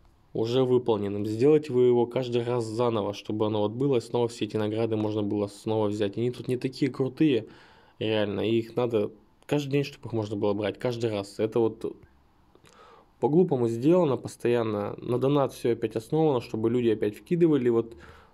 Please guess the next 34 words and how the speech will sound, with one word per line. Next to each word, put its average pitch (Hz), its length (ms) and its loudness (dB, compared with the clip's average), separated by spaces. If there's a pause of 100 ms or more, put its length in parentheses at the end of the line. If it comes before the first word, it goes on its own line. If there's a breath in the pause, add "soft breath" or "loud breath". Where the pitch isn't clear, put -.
(140)
в - 140 -2
эти, 165 240 4
на 110 140 0
плюс 120 240 -4
десять 143 440 2
делали 127 460 2
или 110 160 0
все 120 220 -2
остальное. 110 680 -2 (600 soft breath)
Давайте, 147 380 0
ребят, 117 380 -2
ну, 104 260 -2 (1040)
товарищи 110 480 0
разработчики, 110 680 -2
вы 110 80 0
на 113 80 0
это 107 160 -2
обратите 117 380 -6
внимание, 107 500 0
да, 113 120 2
и 110 260 2 (460 loud breath)
исправите 143 680 0
это, 107 180 0
и 104 40 0
сделайте 127 500 2
каждый 120 460 -2
раз, 120 140 0
чтобы - 200 -16
это - 80 -20
событие 113 400 -2
начиналось 107 640 0
как 107 200 -2
будто 120 300 -4
заново, 107 520 0